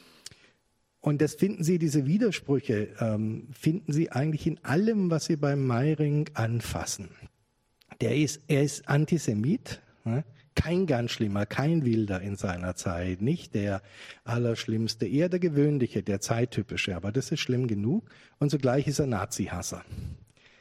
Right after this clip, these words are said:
Er ist Pazifist und Kriegsgegner, trotzdem wie viele andere zu Anfang des Ersten Weltkriegs kriegsbegeistert, äh, vor allem dann aber später Kriegspropagandist, das werde ich nachher auch noch erzählen. Und er ist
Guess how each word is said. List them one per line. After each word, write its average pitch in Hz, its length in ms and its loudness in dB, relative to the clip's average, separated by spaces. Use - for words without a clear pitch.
Er 120 220 2
ist - 520 -2
Pazifist - 680 2
und 147 140 2
Kriegsgegner, 180 760 0
trotzdem 147 680 -2
wie 131 120 0
viele 120 380 0
andere 151 540 2
zu 120 160 -2
Anfang 135 400 2
des 131 160 0
Ersten 127 360 -2
Weltkriegs 123 460 -2
kriegsbegeistert, 175 1080 -2
äh, 131 220 0
vor - 240 -4
allem 156 280 4
dann 135 200 2
aber 120 220 2
später 110 320 0
Kriegspropagandist, 165 1120 0
das - 180 -10
werde 101 220 -4
ich - 100 -12
nachher 113 400 -2
auch 127 100 -4
noch 175 180 0
erzählen. 175 540 2
Und 131 340 0
er 117 180 2
ist 135 340 -2